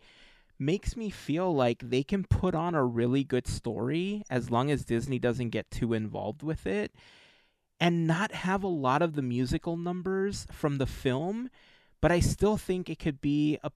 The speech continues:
pretty, like, if they went Jungle Cruise with it, right? I get, I get that Jungle Cruise doesn't have a soundtrack really, and it doesn't have, like, all these musical numbers, but,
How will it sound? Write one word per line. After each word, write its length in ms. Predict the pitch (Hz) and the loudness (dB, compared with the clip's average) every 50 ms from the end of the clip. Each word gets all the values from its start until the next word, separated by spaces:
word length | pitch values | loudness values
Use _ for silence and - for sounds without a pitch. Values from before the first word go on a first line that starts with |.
| _ _ - | _ _ -14
pretty, 420 | - - - - - 151 151 156 - | -14 -12 -6 -2 0 0 0 2 4
like, 200 | 160 160 170 - | 4 4 4 4
if 160 | 190 175 - | 2 0 2
they 140 | - 190 190 | 4 4 4
went 300 | 190 170 175 180 - 147 | 4 4 2 2 2 0
Jungle 320 | - 165 185 233 254 226 | 2 2 2 4 4 2
Cruise 340 | - - - 139 127 117 113 | 2 2 2 0 0 0 0
with 180 | 107 107 - - | -2 -2 -2 -2
it, 200 | 98 87 - - _ _ _ _ _ _ _ _ _ _ - | -4 -6 -6 -10 _ _ _ _ _ _ _ _ _ _ 2
right? 200 | 113 131 156 165 170 | 4 4 4 6 4
I 100 | 180 214 | 2 2
get, 260 | 190 - 214 214 - - | 2 2 2 2 2 2
I 100 | 165 165 | 2 2
get 280 | 160 143 165 175 175 | 2 2 0 0 2
that 120 | - 170 147 | 0 -2 0
Jungle 300 | - - 143 147 147 147 | 2 2 4 4 4 0
Cruise 240 | - - 147 139 123 | 0 2 0 2 2
doesn't 280 | - 123 113 - - 117 | 2 0 0 -2 -2 -2
have 380 | 104 120 120 120 123 120 107 - | 0 4 6 6 6 6 4 0
a 80 | 123 110 | -2 -2
soundtrack 680 | - - 120 107 110 113 107 - - 120 113 113 110 - - - | 0 2 2 4 4 2 2 2 4 6 6 6 6 2 0 -2
really, 340 | 113 110 113 113 110 110 | 0 0 2 2 2 2
and 100 | 113 107 | 0 0
it 120 | 110 107 - | 0 0 0
doesn't 260 | - 110 110 120 107 - | 0 0 0 -2 -4 -6
have, 300 | - 113 104 104 104 101 | -6 -4 -2 -2 0 0
like, 200 | 110 104 - - | 0 -2 0 0
all 100 | 113 107 | -2 0
these 240 | 107 104 107 - - | 0 -2 -4 -4 -6
musical 380 | 110 107 98 120 - - 107 | -6 -6 -6 -6 -8 -8 -6
numbers, 580 | 104 104 113 123 139 127 117 110 110 110 110 110 - - - - - - - - - - _ - | -4 -2 0 0 2 2 2 2 2 0 -2 -6 -14 -18 -20 -20 -20 -20 -20 -20 -20 4 _ 10
but, 300 | 143 143 139 135 131 - | 10 10 10 6 6 4